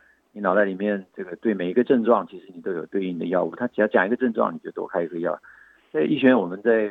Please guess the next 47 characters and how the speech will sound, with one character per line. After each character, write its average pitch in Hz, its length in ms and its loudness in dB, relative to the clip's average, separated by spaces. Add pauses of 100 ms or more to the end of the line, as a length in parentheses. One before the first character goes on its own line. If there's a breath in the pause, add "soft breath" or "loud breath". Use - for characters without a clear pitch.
平 - 140 -20
常 101 140 -6
住 117 100 -6
院 101 140 -2
室 95 100 -16
训 - 180 -8
练 92 120 -4
的 87 60 -6
时 90 60 -8
候， 87 80 0
基 - 200 -12
本 120 100 -6
上 110 100 -2
就 98 80 -2
在 104 120 2
训 107 200 -4
练 87 300 -4 (260)
这 143 80 -8
样 98 100 -4
的 90 80 -2
一 80 60 -4
个 92 120 2
直 - 240 -12
觉 - 180 -6
性 98 140 -2
的 80 80 -2
反 - 240 -10
应。 - 140 -8 (760 soft breath)
那 110 280 4 (180)
当 127 120 0
然 107 140 -2
到 117 160 4
了 101 100 0
临 90 140 -18
床， 87 220 -8
您 90 200 -10
自 104 60 -18
己 98 80 -16
的 85 280 -6 (120)
实 - 200 -20
际 - 140 -10
的 90 80 -2
观 95 260 2
察， 78 300 -4
我 78 120 -6
知 95 140 -6
道 87 300 4